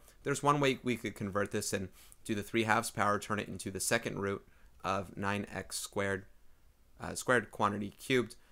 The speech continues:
And of course, remember the second root also means square root. You don't need the two there. So you look at this first one, it actually does pan out to be this one. This one does work.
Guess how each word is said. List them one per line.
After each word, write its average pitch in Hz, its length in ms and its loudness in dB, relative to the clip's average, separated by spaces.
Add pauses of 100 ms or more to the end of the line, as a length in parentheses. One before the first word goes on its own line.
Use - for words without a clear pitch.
(100)
And 120 140 2
of 113 100 0
course, 131 240 4
remember 127 160 4
the 117 80 -2
second 131 320 0
root 117 160 2
also 107 240 -2
means 101 220 -2
square 110 320 4
root. 101 260 -2
You 98 80 -6
don't 95 200 -4
need 98 120 -4
the 90 80 -6
two 95 240 -6
there. 101 280 0 (960)
So 110 360 4 (260)
you 113 120 2
look 135 120 2
at 123 80 -4
this 113 100 -2
first 160 280 4
one, 117 200 4
it 104 60 0
actually 113 300 2
does 104 160 2
pan 101 240 -2
out 95 180 -2
to 95 80 -6
be 95 280 -4 (360)
this 104 240 -2
one. 87 140 -4
This 92 160 -4
one 95 100 -2
does 90 160 -6
work. - 400 2